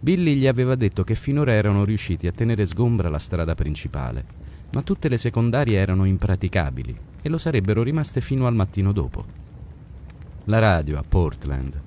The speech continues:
prevedeva altri trenta centimetri di neve e un vento di sessanta chilometri all'ora.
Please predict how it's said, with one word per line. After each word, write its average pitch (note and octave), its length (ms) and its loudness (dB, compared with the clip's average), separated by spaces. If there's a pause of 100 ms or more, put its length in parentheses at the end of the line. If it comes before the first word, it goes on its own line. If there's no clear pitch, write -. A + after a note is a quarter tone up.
(140)
prevedeva C#3 480 0
altri C3+ 340 -2
trenta A#2 460 0
centimetri F#2 760 0
di E2 160 0
neve D2 340 0
e - 20 0
un G#2+ 180 2
vento C#3 380 0
di F2+ 100 -2
sessanta A#2+ 640 -2
chilometri D#2 600 -2
all'ora. E2 380 -4